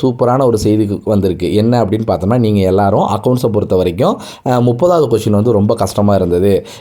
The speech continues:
அஹ், எங்களுக்கு வந்து அந்த கிரியேட்டிவ் கொஸ்டின்ஸ் வந்து சரியா எழுத முடியல, so எங்களுக்கு வந்து சென்டம் வராது அப்படின்னு நீங்க நினைச்சிட்டு இருந்திருப்பீங்க இல்லைங்களா? So, உங்களுக்கு ஒரு முக்கிய தகவல்கள் ஒண்ணு சொல்ல போறேன், கவனமா பார்த்துக்கோங்க. இந்த முப்பதாவது கொஸ்டின் என்ன அப்படின்னு பார்த்தா அப்படின்னா, கூட்டாண்மைகளுடைய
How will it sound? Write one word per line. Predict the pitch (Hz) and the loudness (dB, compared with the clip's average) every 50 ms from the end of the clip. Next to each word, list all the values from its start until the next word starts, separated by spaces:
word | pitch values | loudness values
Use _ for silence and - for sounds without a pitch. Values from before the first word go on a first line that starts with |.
| - - | -6 -2
அஹ், | 131 120 123 117 113 113 113 | -2 0 2 2 2 4 4
எங்களுக்கு | 117 117 117 117 110 107 | 2 2 2 0 0 0
வந்து | 110 110 127 | 2 2 2
அந்த | 127 113 110 | 2 2 0
கிரியேட்டிவ் | 104 120 131 139 135 123 127 110 | 0 2 2 2 2 2 2 2
கொஸ்டின்ஸ் | 110 104 110 104 | 2 2 2 2
வந்து | 101 101 104 123 | 2 2 2 2
சரியா | - - 101 101 113 117 | 2 0 2 2 4 4
எழுத | 110 101 98 104 117 123 123 | 4 4 4 4 4 4 2
முடியல, | 117 107 104 101 101 107 | 2 2 2 4 2 2
so | 107 - 113 | 2 2 2
எங்களுக்கு | 104 104 101 95 101 | 2 2 2 2 0
வந்து | 113 117 - | 0 -2 -2
சென்டம் | 113 113 120 123 139 127 | -2 -2 -2 -2 -2 0
வராது | 107 101 98 101 98 98 104 | 0 2 2 2 2 2 0
அப்படின்னு | 92 85 98 117 | 0 0 0 0
நீங்க | 127 117 104 92 92 | 0 0 0 0 0
நினைச்சிட்டு | 95 92 - 95 80 92 | 0 -2 -2 -2 -2 -2
இருந்திருப்பீங்க | 90 85 87 80 76 85 85 82 - - | -2 -2 -2 -2 -2 -4 -4 -4 -4 -2
இல்லைங்களா? | 95 95 95 98 110 120 107 - - - - - | -2 -2 0 0 0 0 -2 -4 -8 -14 -16 -10
So, | - - 127 120 | -4 -2 0 0
உங்களுக்கு | 113 104 107 117 135 156 170 170 170 165 156 135 131 170 185 220 262 - | 0 2 2 2 2 2 2 2 2 2 0 0 0 0 0 0 2 2
ஒரு | 110 107 104 | 2 2 2
முக்கிய | 104 107 117 117 117 - 180 175 160 | 2 2 0 -2 -4 -2 -2 0 0
தகவல்கள் | - - 110 104 110 110 104 104 107 | 0 0 0 2 2 0 2 2 2
ஒண்ணு | 101 98 95 | 2 0 0
சொல்ல | 92 - 98 95 | -2 0 0 -2
போறேன், | 87 98 98 113 107 | 0 0 -2 -2 0
கவனமா | 95 87 87 90 95 98 95 | 0 -2 -2 0 0 -2 -2
பார்த்துக்கோங்க. | 98 95 80 - 80 78 73 80 95 151 - - - - - - - | -2 -4 -6 -4 -6 -6 -4 -2 -2 -2 -4 -4 -8 -18 -18 -10 -4
இந்த | 127 120 120 120 117 | -2 0 2 2 2
முப்பதாவது | 120 131 127 226 233 240 226 208 | 0 0 0 0 0 0 0 0
கொஸ்டின் | 156 139 - 135 | -2 -2 0 0
என்ன | 120 117 117 127 139 135 | 0 2 2 2 0 0
அப்படின்னு | 117 104 117 123 123 | 0 0 0 -2 0
பார்த்தா | 113 - 113 104 110 | 0 -2 0 0 0
அப்படின்னா, | 107 98 92 85 120 190 202 | 0 0 -2 -2 -2 -2 -4
கூட்டாண்மைகளுடைய | - 202 226 233 202 - 240 202 185 165 147 135 123 117 120 - 180 | -2 -2 -2 -2 0 0 -2 0 0 0 0 0 0 0 0 0 0